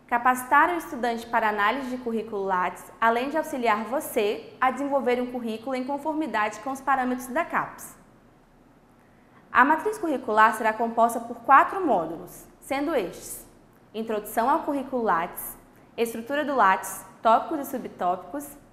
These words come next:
Análise de Currículos de Pesquisador e Estudante de Pós-Graduação, Principais Tópicos sobre Preenchimento do Currículo Lattes.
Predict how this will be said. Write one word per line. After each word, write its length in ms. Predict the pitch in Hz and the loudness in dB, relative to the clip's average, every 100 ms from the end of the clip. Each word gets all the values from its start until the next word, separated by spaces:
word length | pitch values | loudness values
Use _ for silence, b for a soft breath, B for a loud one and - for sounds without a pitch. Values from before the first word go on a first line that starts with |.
| _ b b | _ b b
Análise 600 | 214 220 220 247 320 277 | 2 4 4 4 2 -4
de 80 | 285 | -8
Currículos 520 | 277 254 233 226 202 | -6 -4 -4 -6 -8
de 80 | 202 | -8
Pesquisador 680 | 214 220 202 208 190 208 262 | -8 -8 0 0 2 0 -2
e 60 | |
Estudante 520 | 302 240 214 214 220 | -4 -6 -4 -4 -6
de 60 | 220 | -6
Pós-Graduação, 1000 | 202 190 190 190 175 175 - 190 226 320 - B B B B - | -2 -2 -4 -4 -6 -6 -4 -2 -2 -4 -12 B B B B -8
Principais 600 | 277 285 302 311 359 - | -6 -2 6 6 6 6
Tópicos 360 | 262 269 - | 6 6 -4
sobre 260 | - 262 269 | 0 0 0
Preenchimento 580 | 269 254 262 233 233 247 | -4 -4 -2 -2 -2 -6
do 80 | |
Currículo 440 | 247 254 254 285 349 | -4 -2 -2 -2 2
Lattes. 360 | 240 156 - | 2 2 -8